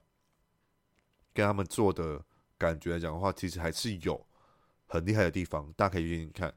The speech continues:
然后为什么会颁给 Crispy 乐团，是因为他们这次让我听到是真的把自己内心跟爱这一块挖得超级赤裸，在我们的听众面前，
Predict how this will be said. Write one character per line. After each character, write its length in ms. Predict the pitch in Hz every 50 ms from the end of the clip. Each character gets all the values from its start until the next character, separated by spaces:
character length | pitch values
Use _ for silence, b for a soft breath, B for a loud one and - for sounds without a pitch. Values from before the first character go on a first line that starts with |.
| b b b b b b b _ - -
然 120 | 117 87
后 260 | 92 101 104 101 95 b b b b b b b _
为 100 | 180 175
什 80 | 147
么 60 | 117
会 80 | 98 110
颁 180 | 104 - 107 101
给 80 | 95
Crispy 460 | 80 - 107 95 - 98 82 - -
乐 80 | 101 98
团， 160 | 90 85 80
是 120 | 82 95 101
因 40 |
为 60 | 101 101
他 80 | 120
们 120 | 110 95 85
这 140 | - 117
次 260 | 107 - - 117 104 95 b b b b b b b b b b b b b b b _ _ _ _ _ _ -
让 160 | 147 156 117
我 80 | 92
听 220 | 85 - 104 101 107
到 180 | 123 101 92
是 80 | 95 101
真 160 | 92 - 110
的 80 | 101 92
把 220 | 80 - 76 69
自 180 | - - - 113
己 100 | 104 92
内 240 | 92 104 113 107 98
心 320 | - - - 95 92 90
跟 160 | 87 90 90 90 - _
爱 180 | 107 101 90
这 180 | 82 - - 87
一 100 | 85 82
块 340 | - - - 92 82 76 - - _ _ _ _ _
挖 200 | 95 98 92 95
得 100 | 92 82
超 280 | - - - - 90 87
级 160 | 85 - 76 -
赤 360 | - - - - - 92 82
裸， 200 | 73 - - - -
在 160 | - 101 87
我 60 | 78
们 60 | 69
的 80 | 65 64
听 220 | - - 92 85
众 160 | 80 - 87
面 240 | 78 85 90 80 67 -
前， 180 | - - -